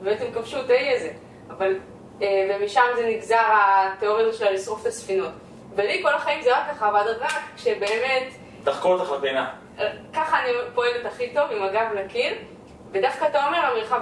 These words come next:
Speaker 1: ביטחון. עכשיו, אני קצת מאמינה בשניהם, כאילו, אה, לי יש עכשיו, אה, דירה, אני יודעת שכאילו, הראש שלי סבבה, אני יכולה לעשות דברים מסוכנים, להשתעשע, שזה מה שאני עושה, אה, אבל מצד שני, כאילו, אני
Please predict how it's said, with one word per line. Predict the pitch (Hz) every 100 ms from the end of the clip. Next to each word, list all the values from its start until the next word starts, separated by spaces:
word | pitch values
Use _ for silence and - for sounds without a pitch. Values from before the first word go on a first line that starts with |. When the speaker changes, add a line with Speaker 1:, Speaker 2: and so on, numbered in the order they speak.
| 220
Speaker 1:
ביטחון. | - 196
עכשיו, | - 233
אני | 269
קצת | 285 -
מאמינה | 254 226 226
בשניהם, | 233 - 180 165
כאילו, | - 208 196 190 - - -
אה, | 196 196 196 196 202
לי | 240
יש | 240
עכשיו, | 240 240 202
אה, | 202 196 190 190
דירה, | 202 208 - 285
אני | 226
יודעת | 233 226
שכאילו, | 226 - 208 202 196 190 180
הראש | 175 214 220
שלי | 214
סבבה, | 208 240 262 254
אני | 220
יכולה | 196 214
לעשות | 220 208
דברים | 196
מסוכנים, | 220 - 202 208 247 254 208
להשתעשע, | 190 202 196 233
שזה | 240 190 190
מה | 190
שאני | - 185
עושה, | - 269 285 - - - - -
אה, | 190 196
אבל | 190 196
מצד | 190 240
שני, | 240 254 254
כאילו, | 247 226 214
אני | 190 190 180 175